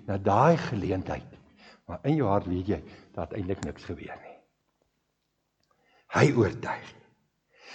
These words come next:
Maar hy oortuig nie my net van my sonde nie. Hy oortuig my ook dat Jesus is die antwoord. Jesus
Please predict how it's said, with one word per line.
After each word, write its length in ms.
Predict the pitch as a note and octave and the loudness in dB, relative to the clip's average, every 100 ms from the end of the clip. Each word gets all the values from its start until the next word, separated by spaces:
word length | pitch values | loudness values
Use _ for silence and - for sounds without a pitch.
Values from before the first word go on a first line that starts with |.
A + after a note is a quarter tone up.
| - - | -8 4
Maar 180 | A#2+ | 6
hy 100 | D#3 | 8
oortuig 440 | F#3 E3+ A3 G3+ F3 | 8 10 10 10 8
nie 100 | F#3+ | 8
my 140 | E3+ D3+ | 8 8
net 200 | C#3+ D3 | 6 4
van 100 | D3 | 0
my 140 | C#3 | 0
sonde 440 | C#3+ - G#2+ F2+ E2 | -2 0 2 2 -2
nie. 100 | F2+ - - - | -4 -8 -16 -2
Hy 140 | A#2 A#2+ | 2 4
oortuig 540 | A#2 - - C#3+ C3 | 4 4 4 4 4
my 140 | B2+ B2 | 0 0
ook 300 | A2 G#2+ - | 0 -4 -2
dat 240 | E2+ F#2 - F#2 | -4 -4 -8 -6
Jesus 720 | F#2+ D#2+ - - - - - - - - - | -2 -2 -6 -10 -12 -12 -16 -18 -20 -14 -12
is 120 | - - | -10 -10
die 80 | - | -10
antwoord. 520 | - - - - - _ _ _ _ - _ _ - | -10 -12 -14 -14 -14 _ _ _ _ -20 _ _ 8
Jesus 520 | C#3+ D3+ A#2 G#2+ | 10 10 8 2